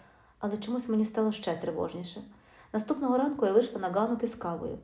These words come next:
Сонце сходило над садом, яблука рум'яніли на дереві, повітря було тихе-тихе.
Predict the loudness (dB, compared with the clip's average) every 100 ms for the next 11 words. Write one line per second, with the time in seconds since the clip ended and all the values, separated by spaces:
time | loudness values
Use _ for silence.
0 | -18 -20 -4 0 0 -2 2 4 4 2
1 | -2 -2 0 2 4 6 6 4 2 -2
2 | -2 -2 -2 -2 0 0 0 -2 0 0
3 | 2 4 4 2 0 -2 -2 0 -2 -4